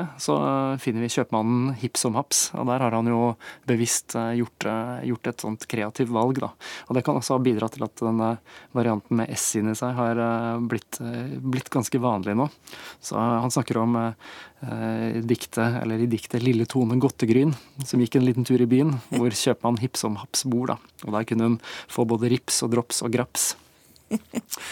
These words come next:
Så, eh, ja, graps er også et sånn kreativt André Bjerke,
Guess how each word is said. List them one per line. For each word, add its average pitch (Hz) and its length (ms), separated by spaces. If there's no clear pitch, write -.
Så, - 160
eh, 120 640
ja, 113 220
graps 117 580
er 127 80
også 123 160
et 120 80
sånn 117 160
kreativt 117 480
André 117 340
Bjerke, 113 760